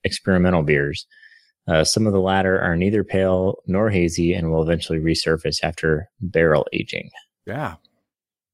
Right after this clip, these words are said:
Speaker 2: So,
Speaker 1: So.
Speaker 2: i-, interesting. Until this article came out, I had no idea that the brewer was from Knee Deep.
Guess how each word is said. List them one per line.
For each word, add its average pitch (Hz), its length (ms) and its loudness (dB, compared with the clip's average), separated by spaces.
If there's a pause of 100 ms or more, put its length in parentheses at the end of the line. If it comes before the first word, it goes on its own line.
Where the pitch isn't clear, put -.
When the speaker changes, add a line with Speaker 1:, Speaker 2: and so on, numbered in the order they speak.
(140)
Speaker 2:
So, 123 360 0 (180)
Speaker 1:
So. - 400 -4 (280)
Speaker 2:
i-, 143 140 0
interesting. 107 640 -2 (380)
Until 170 640 0 (180)
this 143 400 0
article 123 360 0
came 92 300 -8
out, 90 240 -8 (120)
I 143 160 2
had 131 240 -4
no 143 280 0
idea 135 720 0 (460)
that 110 180 -4
the 117 80 -6
brewer 120 560 0 (320)
was 120 140 -2
from 170 320 2
Knee 247 160 2
Deep. 160 340 2